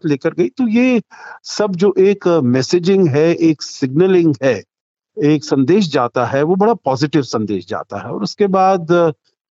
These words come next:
एक पिछले साल मार्च में जो क्राइस्टचर्च में किलिंग हुई, पचास लोग, टेररिस्ट अटैक हुआ, पचास लोग उसमें मारे गए, कैसे उन्होंने उसको हैंडल किया, कितनी एम्पैथी से, कितने कंपैशन से,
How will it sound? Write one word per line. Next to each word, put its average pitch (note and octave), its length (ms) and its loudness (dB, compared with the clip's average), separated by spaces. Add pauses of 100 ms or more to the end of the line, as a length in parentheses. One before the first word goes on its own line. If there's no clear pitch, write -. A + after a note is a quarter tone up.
(200)
एक D3+ 380 0
पिछले D3 520 0
साल C#3+ 640 0
मार्च A#2+ 420 -2
में C3+ 220 0
जो B2+ 300 0
क्राइस्टचर्च B2 680 -4
में B2 180 0
किलिंग A#2+ 440 -2
हुई, B2 280 -2 (520)
पचास B2 480 -2
लोग, A#2+ 280 -2
टेररिस्ट C3 360 -2
अटैक B2 280 -2 (120)
हुआ, A#2+ 300 -2 (440)
पचास C3 640 -4
लोग C3 280 0
उसमें C3 320 0
मारे A#2+ 320 -2
गए, A#2+ 220 -2
कैसे B2+ 380 -4
उन्होंने B2+ 380 0
उसको A#2+ 280 -6
हैंडल A#2+ 560 -2
किया, A#2+ 320 -4 (580)
कितनी C#3 580 0 (120)
एम्पैथी C3+ 500 -2
से, B2+ 300 -2
कितने C3+ 340 -6
कंपैशन A#2+ 680 -4
से, A#2+ 400 -4